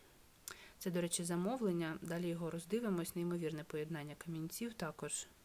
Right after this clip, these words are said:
І ще ось такий шикарний браслет є. Тут цікаве поєднання кольорів, е, такий зеленувато-оливковий,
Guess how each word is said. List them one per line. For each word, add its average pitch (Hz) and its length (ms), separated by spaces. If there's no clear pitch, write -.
І 214 120
ще 208 400
ось 190 180
такий 190 540
шикарний 175 560
браслет 151 580
є. 113 220
Тут 208 180
цікаве 175 320
поєднання 170 500
кольорів, 185 640
е, 170 140
такий 165 340
зеленувато-оливковий, 170 1500